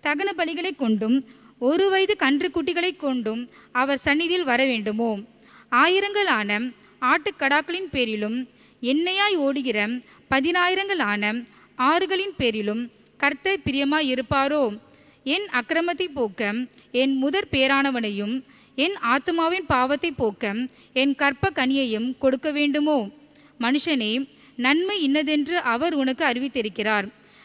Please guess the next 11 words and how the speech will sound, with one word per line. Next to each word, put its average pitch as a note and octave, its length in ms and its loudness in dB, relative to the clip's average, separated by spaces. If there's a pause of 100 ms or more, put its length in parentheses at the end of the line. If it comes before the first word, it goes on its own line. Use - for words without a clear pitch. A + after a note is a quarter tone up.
(100)
நியாயம் D#4+ 420 2
செய்து A#3 580 -2 (240)
இரக்கத்தை E4+ 580 0
சே-, A#3+ 360 0
சிநேகித்து B3 640 -4 (280)
உன் F#4 280 -2
தேவனுக்கு E4 460 -2
முன்பாக A#3 560 0 (400)
மனத்தாழ்மையாய் D#4 800 2
நடப்பது A#3+ 480 -2
அல்லாமல் A3 640 -2